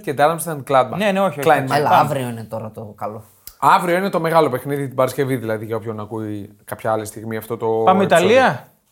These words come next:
Speaker 3: Ναι.
Speaker 1: Πάμε Σεριά.
Speaker 3: Ιεραρχικά.
Speaker 1: Πάμε Σεριά γιατί
Speaker 2: Ιεραρχικά με τι, ρε;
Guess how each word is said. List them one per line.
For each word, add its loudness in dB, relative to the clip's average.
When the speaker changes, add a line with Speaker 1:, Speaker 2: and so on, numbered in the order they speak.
Speaker 3:
Ναι. -4
Speaker 1:
Πάμε 2
Σεριά. 2
Speaker 3:
Ιεραρχικά. -2
Speaker 1:
Πάμε 2
Σεριά 4
γιατί -4
Speaker 2:
Ιεραρχικά -2
με -2
τι, -4
ρε; -10